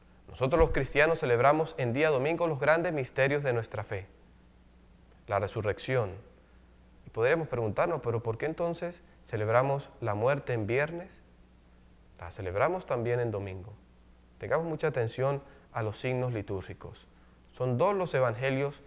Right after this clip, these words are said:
que en Domingo de Ramos vamos nosotros a leer. El evangelio de la entrada triunfal a Jesús al inicio de la procesión de los ramos, en el momento en que el sacerdote bendiga en las diferentes comunidades los ramos, y luego la celebración de la Eucaristía,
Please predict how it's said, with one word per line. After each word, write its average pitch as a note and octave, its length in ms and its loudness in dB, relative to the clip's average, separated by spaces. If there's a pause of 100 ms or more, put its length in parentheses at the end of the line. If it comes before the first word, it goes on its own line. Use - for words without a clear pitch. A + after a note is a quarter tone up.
(220)
que A2+ 140 -2
en A2 100 0
Domingo B2+ 400 0
de A2 80 2
Ramos B2+ 320 0
vamos A#2+ 260 0
nosotros A2 560 -4
a A2 80 0
leer. F#2+ 400 -4 (880)
El G#2+ 100 -4
evangelio A#2 480 2
de E3 100 4
la D3+ 80 4
entrada C#3+ 420 4
triunfal C3 400 0
a B2+ 60 2
Jesús D3 480 -8 (580)
al A2 120 -2
inicio C3+ 380 -2
de B2 60 2
la A2+ 140 0
procesión A2 440 -4
de A#2+ 100 0
los G#2 140 -4
ramos, D3 300 0
en A2+ 80 -2
el G#2 100 -2
momento A#2+ 340 -2
en B2 60 -6
que G#2+ 80 -4
el G2 60 -6
sacerdote G#2 640 -4 (400)
bendiga A2+ 560 0 (180)
en G#2+ 100 -8
las G2 100 -8
diferentes G#2+ 500 -4
comunidades A#2+ 600 0
los G#2+ 160 -6
ramos, D3+ 420 -4 (640)
y G#2 80 -6
luego C3 360 4 (360)
la A2 180 2
celebración G#2+ 640 0
de E3+ 80 0
la E3 60 2
Eucaristía, D#3 640 -2